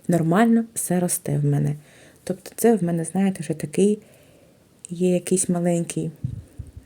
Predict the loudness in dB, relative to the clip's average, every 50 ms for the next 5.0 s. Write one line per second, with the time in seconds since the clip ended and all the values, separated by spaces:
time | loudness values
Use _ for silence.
0 | -10 -6 -4 -2 -2 0 -2 -2 -2 -2 -4 -4 -6 -8 -4 -2 0 0 0 0
1 | 2 2 2 0 0 -12 -16 -18 -6 -4 -2 -2 0 -2 -4 -4 -4 -4 -2 -2
2 | -4 -6 -8 -8 -8 -6 -4 -2 -2 -2 -2 -2 -6 -8 -4 -2 0 0 0 -2
3 | -2 0 2 2 2 2 0 -2 -2 -2 -2 -2 -4 -4 -4 -4 -2 0 0 2
4 | 2 0 0 0 -4 -6 -6 -8 -10 -8 -8 -8 -4 0 2 2 4 4 2 0